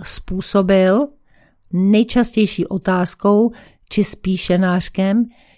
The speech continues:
je: "Nemám koho volit," nebo "Koho bych měl volit, když jsou všichni stejní?"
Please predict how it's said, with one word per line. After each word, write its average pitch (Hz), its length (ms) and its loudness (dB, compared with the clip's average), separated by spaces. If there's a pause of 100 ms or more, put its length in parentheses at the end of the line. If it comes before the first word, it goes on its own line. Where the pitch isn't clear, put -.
(120)
je: 185 500 -2 (400)
"Nemám 277 640 4
koho 254 340 2
volit," 185 440 0 (260)
nebo 190 540 2 (1160)
"Koho 262 320 4
bych 226 320 0
měl 190 360 4
volit, 185 420 2
když 208 340 0
jsou 208 220 2
všichni - 460 0
stejní?" 190 680 0